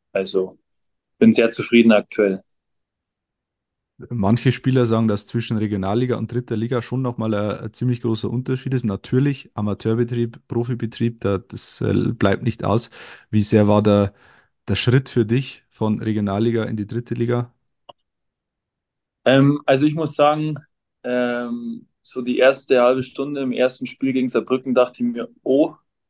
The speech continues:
Speaker 1: das wird ein ganz, ganz schwieriges Jahr." <laughs> Äh, waren wir eins null hinten, dann... Äh, dreißig Minuten direkt, äh, hätte man noch einen Elfmeter gegen uns, ähm, bekommen, der dann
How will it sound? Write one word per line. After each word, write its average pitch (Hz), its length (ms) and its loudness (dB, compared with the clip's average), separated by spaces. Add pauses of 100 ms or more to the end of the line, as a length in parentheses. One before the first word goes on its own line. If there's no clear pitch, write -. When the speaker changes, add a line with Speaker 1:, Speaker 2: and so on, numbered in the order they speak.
(100)
Speaker 1:
das 123 280 -4
wird 120 220 -2
ein 117 360 0 (100)
ganz, 127 300 2
ganz 123 200 -6
schwieriges 143 540 -2
Jahr." 143 340 4 (480)
<laughs> 135 140 0 (540)
Äh, 123 300 4
waren 131 180 0
wir 123 120 -2
eins 135 200 -6
null 135 140 -6
hinten, 147 380 -6
dann... 123 260 0
Äh, 117 520 -4 (360)
dreißig 123 340 -2
Minuten 123 300 -2
direkt, 123 400 0
äh, 113 260 0
hätte 117 180 -4
man 117 80 0
noch 110 100 -2
einen 110 100 -2
Elfmeter 123 400 -2
gegen 123 220 -4
uns, 131 560 -4
ähm, 120 480 2 (800)
bekommen, 135 380 2
der 120 100 6
dann 113 500 2